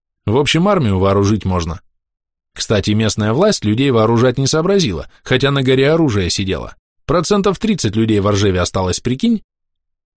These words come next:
Но справились, в общем. «Справились, когда туда добрались и организовались», кивнул он. «Походу, успели под себя ресурсы подгрести, чтобы совсем уж с голой задницей не оказаться». «Милицейский рефлекс?»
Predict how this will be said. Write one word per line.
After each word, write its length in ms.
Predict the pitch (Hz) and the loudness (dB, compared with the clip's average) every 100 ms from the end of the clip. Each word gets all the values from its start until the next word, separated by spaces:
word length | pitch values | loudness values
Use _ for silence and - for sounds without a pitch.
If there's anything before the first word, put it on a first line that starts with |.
| _ _ | _ _
Но 220 | 87 82 | -6 -4
справились, 540 | 82 - 113 180 156 - | -4 -4 -4 -2 -4 -4
в 60 | |
общем. 300 | 90 - 85 - _ _ _ _ _ _ _ _ _ _ _ | -6 -6 -10 -12 _ _ _ _ _ _ _ _ _ _ _
«Справились, 680 | - 185 208 196 104 - - _ | -4 2 2 2 0 -4 -8 _
когда 300 | - 107 127 | -2 0 0
туда 220 | 127 120 | 2 0
добрались 440 | 117 110 123 156 - | 2 2 2 2 0
и 60 | |
организовались», 840 | 98 101 110 113 123 85 67 - - _ | 0 0 0 2 0 -2 -6 -8 -10 _
кивнул 340 | - 87 90 90 | -8 -6 -4 -6
он. 200 | 76 - _ _ _ _ _ _ _ _ - | -8 -14 _ _ _ _ _ _ _ _ -4
«Походу, 380 | 135 226 202 | 0 0 2
успели 340 | 143 - 180 175 | 2 2 0 0
под 180 | - - | -2 -2
себя 260 | 170 113 | 0 0
ресурсы 420 | 98 92 113 - | 0 0 -2 -2
подгрести, 520 | 92 95 101 110 - 165 | -4 -4 0 0 0 -2
чтобы 220 | 110 107 | 0 0
совсем 360 | 113 98 123 | 0 0 0
уж 140 | 117 98 | 0 -2
с 40 | |
голой 280 | 98 107 110 | 0 2 2
задницей 440 | 135 117 92 - | 0 -2 -4 -4
не 120 | 87 90 | -4 -4
оказаться». 580 | 92 98 90 - 67 - _ _ _ _ _ _ _ _ _ _ _ - | -4 -4 -4 -6 -12 -16 _ _ _ _ _ _ _ _ _ _ _ -8
«Милицейский 680 | 85 92 95 104 101 - | -4 -4 -2 0 0 -2
рефлекс?» 520 | 95 92 127 190 - | -4 -2 -2 -4 -8